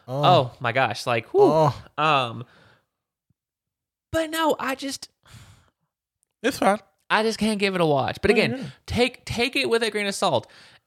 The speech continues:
Speaker 2: Was it a good romantic story? Yeah.
Speaker 1: Yeah.
Speaker 2: It, it was a s-, it was one of those loves for the ages.
Speaker 1: Yeah. Yeah.
Speaker 2: I'll give you that.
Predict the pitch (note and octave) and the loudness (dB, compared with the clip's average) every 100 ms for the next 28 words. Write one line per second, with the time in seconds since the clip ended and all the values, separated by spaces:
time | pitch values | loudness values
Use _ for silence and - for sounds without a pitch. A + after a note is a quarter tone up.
0 | _ _ _ _ D3 B2 D#3 F3 F#3+ G3+ | _ _ _ _ -6 2 4 4 0 0
1 | F#3+ F#3 D3 D3+ F#3 E3+ - D3+ F3+ A#3 | 2 0 0 -2 -4 -8 -4 -2 -2 -6
2 | - _ _ _ B2+ F#3+ G3+ E3+ F3+ F3 | -10 _ _ _ -4 -2 -4 -8 -2 0
3 | F#3 G3 A3+ G3+ F3 - F#3 G#3 E3 D#3+ | 2 2 2 0 -4 -4 0 0 0 -2
4 | F3+ F#3 E3+ D#3+ E3 F#3+ D#3 A#2+ - D3+ | -2 -2 -2 -2 -2 -2 0 0 0 -6
5 | D3+ D#3 _ _ _ C#3 C#3+ D3 C#3 D#3 | -10 -14 _ _ _ -16 -12 -6 2 2
6 | E3 E3 E3 C#3 A2+ - | 2 0 -2 0 0 -2